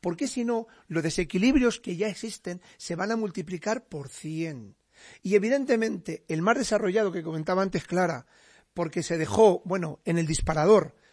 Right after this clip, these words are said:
para poner en marcha, pues el pesar que os acabo de comentar es que no se sigue avanzando en Prado del Hoyo.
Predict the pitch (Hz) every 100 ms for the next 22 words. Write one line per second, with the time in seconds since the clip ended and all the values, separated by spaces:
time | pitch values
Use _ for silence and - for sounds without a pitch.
0 | _ - 165 151 165 220 226 220 220 -
1 | 202 240 _ _ - 185 202 190 190 -
2 | 220 226 220 220 214 220 240 240 190 196
3 | 247 - _ - 190 - 208 208 226 240
4 | 185 214 220 220 - - - 185 190 -
5 | 208 214 202 208 240 220 170 240 180 117